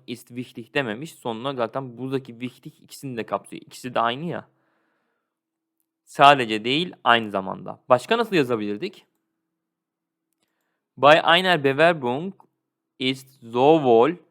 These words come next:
der Lebenslauf wichtig, als auch das, das Bewerbungsschreiben. Bir başvuruda hem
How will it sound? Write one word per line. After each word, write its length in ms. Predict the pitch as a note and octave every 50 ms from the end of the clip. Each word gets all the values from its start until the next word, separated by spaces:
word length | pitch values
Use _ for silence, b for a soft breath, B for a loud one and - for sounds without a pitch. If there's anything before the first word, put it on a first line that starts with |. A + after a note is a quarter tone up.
| _ _ -
der 240 | A2 G#2+ G#2+ G#2 A2+
Lebenslauf 560 | B2 C3 D#3+ E3+ D#3+ - F3 E3+ F3+ E3+ -
wichtig, 460 | F3 F#3 E3+ - - F3 F#3 - _ _ _ _ -
als 240 | - B2+ C3 C3 -
auch 280 | - D3 D3 C#3 -
das, 260 | - C3+ C3+ C3+ - _ _ _ _ D3+
das 320 | B2+ A#2+ B2 - - _ -
Bewerbungsschreiben. 1040 | A#2+ A2+ A2+ A#2+ C3 C3 B2 A#2+ A#2+ - - - - A2 G#2+ G#2 G2 G2 F#2+ G2 - _ _ _ _ _ _ _ _ _ _ _ _ -
Bir 300 | C3 C#3 D#3 D#3+ D3 B2+
başvuruda 800 | B2 A#2+ A#2 - - - A#2 A2 G#2+ G#2 G#2 G#2+ G2+ G2 F#2+ - _ _ _ _ _ _ _ _ _
hem 500 | - - D3 D3 D3 C#3+ D3 E3+ F#3 F#3+